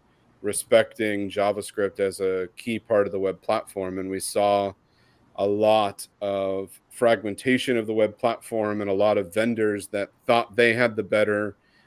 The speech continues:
idea for how the web platform should run. What should that language underpinning be? Microsoft had,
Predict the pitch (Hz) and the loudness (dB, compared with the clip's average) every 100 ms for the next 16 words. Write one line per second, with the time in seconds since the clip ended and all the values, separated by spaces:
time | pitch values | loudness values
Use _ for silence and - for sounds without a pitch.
0 | - 113 107 113 120 113 98 104 110 104 | -4 -2 -2 0 2 2 2 -2 -2 -2
1 | 104 107 104 113 98 - 110 98 95 - | 0 -2 -2 -6 -6 -8 -8 -8 -8 -8
2 | 98 101 107 104 95 92 _ 113 - - | -8 -4 -4 -4 -6 -10 _ -2 -2 -4
3 | 117 101 98 104 107 107 101 95 - 113 | -6 -4 -6 -4 -4 -2 -2 -4 -6 -10
4 | 110 101 - 104 98 92 104 98 101 _ | -6 -6 -4 -6 -6 -4 -4 -4 -8 _
5 | - - _ - 123 131 113 117 110 - | -20 -20 _ 4 6 6 6 8 6 6
6 | 113 107 98 | 4 4 2